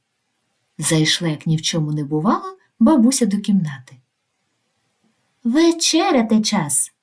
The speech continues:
легенько скуйовдила хлопчачу чупринку. «А вже ж, бабусю, вибач мені, будь ласка,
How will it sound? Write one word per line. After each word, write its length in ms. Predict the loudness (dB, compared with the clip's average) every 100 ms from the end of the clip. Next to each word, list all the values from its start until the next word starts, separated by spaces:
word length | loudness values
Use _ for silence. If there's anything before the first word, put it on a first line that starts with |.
| _ _ _ _ _ _ -4
легенько 640 | 0 2 2 -2 -2 -2
скуйовдила 680 | -2 -2 -4 -2 0 0 -2
хлопчачу 600 | -6 -10 -6 -8 -6 -6
чупринку. 720 | -6 -6 -8 -8 -12 -16 -20 _ _ _ _ _ _ _ _ _ _ _ _ -6
«А 140 | -2
вже 300 | 0 0 0
ж, 100 | 0
бабусю, 680 | 0 0 0 0 0 -2 -6 _ _ _ -12
вибач 560 | -2 2 4 4 4
мені, 240 | 2 4 2
будь 200 | 0 0
ласка, 440 | 0 0 -2 -8